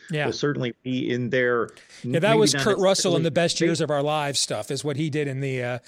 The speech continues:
Speaker 1: the Big Twelve <laughs> championship game, man. Yeah, I mean, I, I don't know how anybody with, like, a T level above, uh, you know, a half a point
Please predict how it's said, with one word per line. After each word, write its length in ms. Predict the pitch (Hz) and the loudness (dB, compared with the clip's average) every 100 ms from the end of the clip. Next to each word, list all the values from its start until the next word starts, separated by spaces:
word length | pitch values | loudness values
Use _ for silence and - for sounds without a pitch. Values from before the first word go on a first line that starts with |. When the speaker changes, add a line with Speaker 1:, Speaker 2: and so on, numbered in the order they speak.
| - - | -18 -8
Speaker 1:
the 80 | 165 | -4
Big 180 | 143 170 | -2 0
Twelve 260 | - 165 - | 2 0 0
<laughs> 80 | |
championship 580 | 175 156 139 165 - 160 | -2 0 0 -2 -2 -2
game, 260 | 165 147 143 | -4 -6 -6
man. 200 | 143 147 - - - | -6 -8 -12 -12 -6
Yeah, 100 | 185 | -2
I 40 | 202 | 2
mean, 140 | 185 | 2
I, 160 | 214 202 - - | 2 0 -6 -2
I 40 | |
don't 80 | 247 | 0
know 80 | 226 | 2
how 200 | 214 180 151 | 2 0 -2
anybody 520 | 220 254 185 208 202 | -2 -2 2 2 4
with, 260 | 180 160 - | 2 -2 -2
like, 160 | 175 170 | 0 0
a 80 | |
T 300 | 156 - 220 | -2 -2 -2
level 280 | 202 185 185 | 2 2 2
above, 300 | 170 170 165 175 | 2 2 2 2
uh, 60 | 175 | -2
you 220 | 165 165 | -2 -2
know, 240 | 147 143 - | -2 -2 -4
a 160 | 139 | -6
half 280 | - 175 175 | -2 -4 -2
a 60 | 147 | -4
point 440 | - 175 156 - | -2 -2 -2 -8